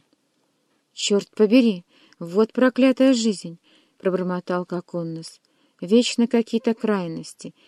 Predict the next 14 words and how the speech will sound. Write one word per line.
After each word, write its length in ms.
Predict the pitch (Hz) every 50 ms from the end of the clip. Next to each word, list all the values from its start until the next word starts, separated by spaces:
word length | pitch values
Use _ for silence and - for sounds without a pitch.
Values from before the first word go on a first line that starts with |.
| _ _ _ _ -
нет 360 | 196 208 220 240 247 247 -
под 140 | 240 214 190
ногами 460 | 208 208 196 175 202 214 226 226 226
твердой 460 | 220 - 175 180 190 190 170 180 185
земли. 460 | 170 165 175 170 170 165 165 165 165 _ _ _ _ _ _ _ _ _ _ -
То 100 | - 262
барахтаешься 920 | 208 226 226 214 214 214 220 - - - - 202 202 190 - - - 185 175
в 60 | 170
воде 320 | 175 180 175 160 190 220
на 100 | 233 233
глубине 480 | 220 208 208 202 180 208 208 214 214 208
в 40 | -
сто 220 | - _ - 202
футов, 420 | 190 - - 196 196 - - 190